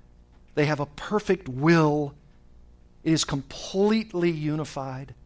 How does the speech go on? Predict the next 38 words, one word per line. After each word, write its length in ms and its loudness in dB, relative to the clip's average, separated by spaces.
And 120 -2
then 80 0
you 80 -2
say, 320 -6
"And 140 -2
that's 160 -6
what 120 -10
we're 120 -4
working 300 -8
toward. 240 -16
That's 180 -10
the 100 -4
unity 360 -2
we 180 -6
should 180 -8
have. 220 -14
That's 200 -2
the 80 0
love 260 0
we 120 -4
should 200 -8
have." 180 -14
You 80 -4
see, 160 -2
when 160 0
you 100 -2
begin 340 2
thinking 380 0
not 180 0
just 280 0
of 80 -4
your 160 2
own 140 6
life 300 6
and 80 -4
your 160 2
own 180 8
salvation 680 4